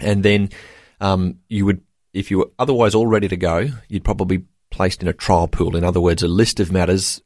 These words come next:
that are in the court system that are ready and waiting for a judge, and you'd be allocated a trial.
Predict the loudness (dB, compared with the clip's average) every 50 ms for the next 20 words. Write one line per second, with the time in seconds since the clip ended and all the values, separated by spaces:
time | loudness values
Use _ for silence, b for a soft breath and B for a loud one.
0 | _ _ -6 -4 -2 0 0 0 0 0 0 0 0 0 0 2 0 0 0 0
1 | -4 -6 -6 -4 -2 -2 0 2 2 4 4 4 4 2 2 2 2 0 0 2
2 | 2 2 0 0 -2 -4 -2 -4 -4 -2 0 2 2 2 0 -2 -6 -6 -4 -4
3 | -4 -4 -4 -2 -2 -2 -2 -2 -4 -6 -4 -4 -4 -4 -6 -6 -6 0 0 0
4 | 2 2 -2 -4